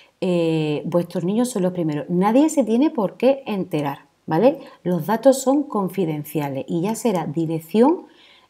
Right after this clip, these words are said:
eh, quien se encargue de transmitir a la familia información o no, siempre y cuando nos lo diga el centro de salud de referencia. Nosotros tenemos una enfermera de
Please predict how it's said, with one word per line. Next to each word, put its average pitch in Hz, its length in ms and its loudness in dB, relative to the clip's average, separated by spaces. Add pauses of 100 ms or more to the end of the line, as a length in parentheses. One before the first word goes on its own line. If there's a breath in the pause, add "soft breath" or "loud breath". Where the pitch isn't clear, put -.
eh, 156 560 0
quien 170 240 2
se 165 320 -2
encargue 196 720 0
de 165 400 0
transmitir 160 600 -2
a 165 100 -6
la 156 140 -6
familia 175 600 0
información 175 920 -2 (260 loud breath)
o 185 200 -2
no, 165 420 0 (240)
siempre 185 640 0
y 175 120 0
cuando 214 500 0
nos 175 160 -2
lo 160 100 -6
diga 190 280 0
el 160 200 -8
centro 175 380 -4
de 160 80 -6
salud 175 340 -2
de 202 180 -4
referencia. 147 680 -10 (760 loud breath)
Nosotros 214 280 0
tenemos 269 500 4
una 196 240 -2
enfermera 175 680 0
de 160 380 -2